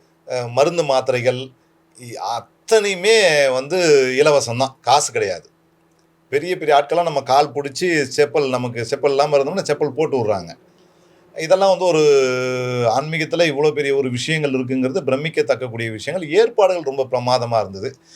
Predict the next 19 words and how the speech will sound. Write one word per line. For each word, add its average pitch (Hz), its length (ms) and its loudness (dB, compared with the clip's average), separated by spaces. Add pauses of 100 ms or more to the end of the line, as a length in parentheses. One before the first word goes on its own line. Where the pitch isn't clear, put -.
(240)
எல்லாத்தையும் 127 480 -2
தாண்டி, 156 440 2 (800)
அஹ், 123 340 -2
கிட்டத்தட்ட 123 680 2 (240)
நூத்தி 131 280 -8
நாற்பத்தி 123 420 -2
நாலு 113 240 0
ஆண்டுகளுக்கு 120 460 -4
ஒரு 110 120 -4
முறை 117 200 -2
வரக்கூடிய 110 460 -2
அந்த 104 240 -8
கும்பமேளா, 117 720 -4
இந்த 117 160 -2
வாட்டி 117 220 0
நம்மளும் 131 440 -6
இருந்து 131 280 -2
அதுல 117 180 2
கலந்துக்கிட்டோம் 107 640 -6